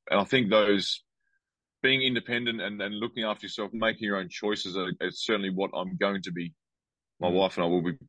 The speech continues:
Speaker 1: will be pushing into her. So I suppose from that point of view,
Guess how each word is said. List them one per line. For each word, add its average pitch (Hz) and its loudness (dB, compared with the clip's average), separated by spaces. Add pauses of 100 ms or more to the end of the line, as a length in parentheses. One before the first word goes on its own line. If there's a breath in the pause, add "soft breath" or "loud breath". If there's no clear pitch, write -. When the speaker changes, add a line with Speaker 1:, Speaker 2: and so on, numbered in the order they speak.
(180)
Speaker 1:
will 98 0
be 90 0
pushing 98 2
into 95 0
her. 80 -4
So 95 0
I 98 2
suppose 104 0 (400)
from 101 -4
that 107 -2
point 101 -2
of 82 -8
view, 90 -6